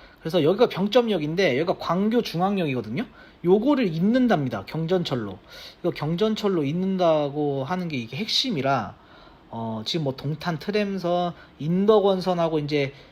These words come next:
어, 같이 이제 표시를 해놨거든요. 야, 이게, 이게 근데 이 되면 괜찮을 것 같아요. 예. 된다는 가정하에 이제 설명을 하는 거니까. 지금 보면은 신분당선,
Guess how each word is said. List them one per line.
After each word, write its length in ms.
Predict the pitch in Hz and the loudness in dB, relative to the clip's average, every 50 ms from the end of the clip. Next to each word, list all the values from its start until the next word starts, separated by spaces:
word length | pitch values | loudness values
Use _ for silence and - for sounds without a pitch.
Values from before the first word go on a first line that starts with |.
| - - - - - | -20 -20 -20 -20 -14
어, 640 | 120 117 117 113 113 110 107 95 87 80 76 - - - - - - - 160 | -12 -10 -8 -6 -6 -6 -6 -6 -8 -12 -14 -16 -18 -20 -20 -20 -18 -16 -10
같이 360 | - - - - - 196 196 175 | -6 -6 -4 -2 0 0 0 0
이제 360 | 147 139 147 139 127 123 127 - | 0 0 0 0 0 -2 -4 -4
표시를 280 | 226 240 - 240 196 | -4 -2 0 0 0
해놨거든요. 640 | 214 247 240 - 127 117 117 131 160 165 135 104 95 - - - - - - - - - - - - - _ - 123 | -2 -2 -2 -6 -6 -6 -6 -6 -4 -4 -6 -6 -8 -14 -20 -20 -20 -20 -20 -20 -20 -20 -20 -20 -20 -20 _ -14 -10
야, 320 | - - - - - 113 123 131 | -8 -8 -6 -8 -8 -8 -10 -8
이게, 840 | 143 143 135 - 180 208 214 202 160 127 107 98 95 85 78 73 76 90 95 101 | -10 -8 -4 0 0 0 2 0 -2 -4 -6 -8 -10 -14 -14 -16 -18 -18 -18 -16
이게 220 | 107 117 139 151 | -14 -12 -10 -10
근데 300 | 147 135 127 127 120 113 107 101 92 - - - - - - - - - - - - - - - - - - - - - - - - - - - - - - - - - | -8 -8 -8 -8 -8 -8 -10 -12 -14 -16 -18 -20 -20 -20 -20 -20 -20 -20 -20 -20 -20 -20 -20 -20 -16 -16 -16 -16 -16 -20 -20 -20 -20 -20 -20 -20 -20 -20 -20 -20 -12 -2
이 100 | - 208 | -2 0
되면 320 | 202 - 185 202 202 175 139 - - - - - - - | 2 2 2 2 2 2 -2 -8 -16 -20 -20 -20 -20 -12
괜찮을 260 | - 160 160 196 185 147 | -8 -6 -4 -4 -4 -4
것 100 | - 98 | -6 -10
같아요. 260 | - - 98 82 - 113 | -10 -12 -14 -12 -12 -14
예. 240 | 113 98 95 87 - - - - - - - - - - - - - - - - - - | -14 -12 -14 -14 -16 -18 -20 -20 -20 -20 -20 -20 -20 -20 -20 -20 -20 -20 -20 -20 -14 -4
된다는 280 | - 180 190 233 226 185 | -2 2 4 4 4 4
가정하에 440 | - - 190 185 170 214 269 240 175 | 2 2 2 4 4 4 2 2 0
이제 120 | 139 135 | -4 -6
설명을 300 | 127 - 208 220 208 170 170 | -6 -6 -6 -4 -4 -4 -6
하는 160 | 214 247 254 | -6 -6 -6
거니까. 460 | 214 131 98 90 - - - - 139 - - - - - - - - - - - | -6 -6 -8 -10 -12 -12 -12 -12 -14 -18 -20 -20 -20 -20 -20 -20 -20 -20 -20 -16
지금 200 | - - 196 190 | -8 -6 -6 -2
보면은 500 | 196 190 202 233 233 208 208 220 220 190 | -2 0 2 2 2 2 2 0 0 0
신분당선, 840 | 160 - 262 302 311 330 320 311 269 196 170 139 139 127 107 95 | -2 -4 -4 -4 -6 -4 -4 0 0 0 0 0 -4 -4 -4 -6